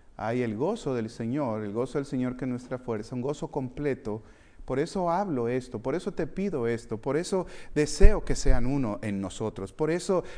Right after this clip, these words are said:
te ruego que, que, que los guardes en tu, en, en, en tu nombre, sosténlos, que tu nombre, cuando la situación vienen difíciles, que ellos recuerdan, "Lo voy a hacer en el nombre del Señor", todo lo que te venga a la mano por hacer algo por según tus fuerzas, y nos dice Efes-, bueno,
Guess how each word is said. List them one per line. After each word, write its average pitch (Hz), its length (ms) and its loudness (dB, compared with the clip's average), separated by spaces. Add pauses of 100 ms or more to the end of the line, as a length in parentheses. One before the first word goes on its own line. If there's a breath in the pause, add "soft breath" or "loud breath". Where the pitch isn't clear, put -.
te 165 120 0
ruego 180 480 2
que, 143 640 0
que, 127 760 0
que 151 80 0
los 147 220 0
guardes 147 600 -4
en 110 160 -6
tu, 123 160 -6 (120)
en, 113 240 -6
en, 110 180 -8
en 113 180 -4
tu 113 140 -6
nombre, 98 500 -4 (280 loud breath)
sosténlos, 160 880 0
que 143 140 -2
tu 156 160 -2
nombre, 180 460 2
cuando 147 300 0 (220 loud breath)
la 151 200 4
situación 190 680 6
vienen 190 280 6
difíciles, 196 520 2
que 180 100 2
ellos 185 100 4
recuerdan, 180 340 2 (160 loud breath)
"Lo - 60 2
voy 240 80 8
a - 20 8
hacer 240 160 10
en 208 140 6
el 131 200 6
nombre 214 340 8
del 170 120 4
Señor", 151 320 2
todo 233 220 4
lo 214 100 4
que 190 140 4
te - 220 -2 (180 loud breath)
venga 208 240 6
a 185 40 6
la 185 80 4
mano 190 220 4
por 175 160 2
hacer 180 240 4
algo 202 220 6
por 180 160 2
según - 240 8
tus 175 180 0
fuerzas, 202 260 4
y 175 40 2
nos 165 140 2
dice 185 340 10
Efes-, 185 260 2
bueno, 156 220 0